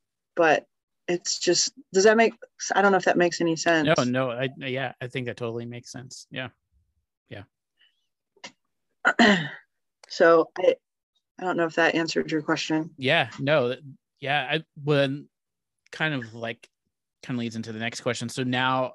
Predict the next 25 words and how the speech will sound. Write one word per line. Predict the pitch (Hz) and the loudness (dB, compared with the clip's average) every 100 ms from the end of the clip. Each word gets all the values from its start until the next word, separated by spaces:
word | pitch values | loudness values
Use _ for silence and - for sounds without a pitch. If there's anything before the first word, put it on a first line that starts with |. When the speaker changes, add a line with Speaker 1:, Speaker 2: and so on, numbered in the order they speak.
| - | -12
Speaker 2:
like, | 143 127 | -8 -8
what | 131 131 147 147 | -8 -2 -2 -2
do | 139 | -8
you | 135 | -8
feel | - 131 | -4 -4
like | 127 120 | -4 -4
your | 120 120 117 113 110 110 _ _ _ | -6 -4 -2 -4 -6 -12 _ _ _
faith | - 127 113 - _ | -8 -6 -6 -12 _
looks | 110 117 113 113 - | -20 -12 -12 -12 -12
like | 113 110 - | -10 -10 -12
now, | 113 107 107 | -10 -8 -8
and | 107 | -10
how | 170 110 113 | -8 -8 -6
does | 110 101 | -10 -8
it, | 113 113 - _ - | -8 -8 -12 _ -14
how | 120 | -8
does | 113 113 101 | -8 -8 -10
it, | 113 117 _ - | -12 -12 _ -20
um, | 113 107 107 110 - _ _ _ _ - | -18 -16 -16 -20 -20 _ _ _ _ -12
how | 135 120 | -4 -4
has | 110 | -6
it | - | -14
changed | - 120 117 117 110 110 | -8 -6 -6 -8 -10 -14
or | |
grown | 110 107 117 117 113 | -14 -10 -8 -8 -10